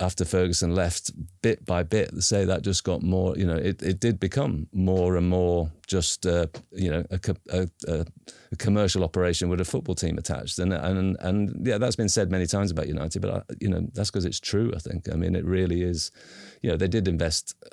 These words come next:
a lot of money in players, that's undoubted, but it was invested badly. So, that, you know, that's, that's just beyond any doubt. And I think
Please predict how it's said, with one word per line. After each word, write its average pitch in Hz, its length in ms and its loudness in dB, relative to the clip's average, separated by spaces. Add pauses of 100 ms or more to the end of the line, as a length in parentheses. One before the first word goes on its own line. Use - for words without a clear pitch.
(160)
a 76 80 -4
lot 82 160 0
of 78 80 -2
money 80 240 0
in 73 100 -2
players, 71 340 -4
that's 69 220 -4
undoubted, 82 400 -2
but 82 100 -2
it 76 80 -2
was 85 220 -2
invested 92 500 -2
badly. 101 380 -2
So, 78 320 -4 (480)
that, - 300 -8
you 82 140 -4
know, 73 120 -2
that's, - 320 -4
that's - 400 -2 (120)
just 82 240 -2
beyond 78 500 0 (100)
any 78 240 0
doubt. 80 360 0
And 92 140 2
I 95 60 2
think 110 320 0